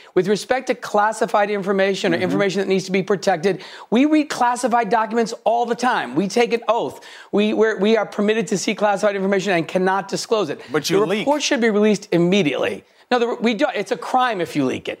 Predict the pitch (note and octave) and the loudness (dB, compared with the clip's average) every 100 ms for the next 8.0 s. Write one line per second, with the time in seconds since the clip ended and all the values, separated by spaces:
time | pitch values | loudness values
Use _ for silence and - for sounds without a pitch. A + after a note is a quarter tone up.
0 | - _ G3+ G#3+ A#3+ B3+ C4 A#3 A3+ A#3 | -16 _ 0 2 0 2 2 4 2 0
1 | C#4 - G3+ G3 F#3+ G3 D3+ - G3+ G#3 | -2 0 0 0 -2 -4 -10 -2 0 2
2 | G3+ G3 - - F3+ E3+ C#3 - - A3+ | 0 -2 -4 -2 0 0 -2 -4 -2 0
3 | G#3 F#3+ F#3 E3 E3+ E3+ - - - - | 0 0 0 2 0 -4 -14 -20 -20 -20
4 | - F#3+ G#3 C4 C#4 G3 B3 - G#3+ F3 | -4 -2 0 -2 -4 -2 -2 0 -2 0
5 | G3 G#3+ - G3 G#3+ G#3+ G#3 F3 D#3 F3+ | 0 -2 -4 0 2 2 2 2 2 0
6 | F3 F3+ - G3+ - D3+ - _ F#3 D3+ | 0 -2 -2 -2 -2 -6 -6 _ -4 0
7 | F3 - F#3+ E3 E3 E3 E3 F3 E3 G3 | -2 0 -2 -2 -2 -2 0 0 0 -4